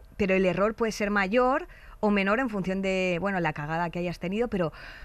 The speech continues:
pero un médico no se puede permitir ese lujo y, y vivir con esa tensión a mí me parece que,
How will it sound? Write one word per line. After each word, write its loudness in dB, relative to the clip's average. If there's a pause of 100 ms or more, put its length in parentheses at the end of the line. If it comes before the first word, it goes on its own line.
(380)
pero -8
un 2
médico 0
no 0
se -2
puede 0
permitir -2
ese -6
lujo -6
y, -6
y 0
vivir 2
con -2
esa -4
tensión -6
a -4
mí -4
me -2
parece -4
que, -4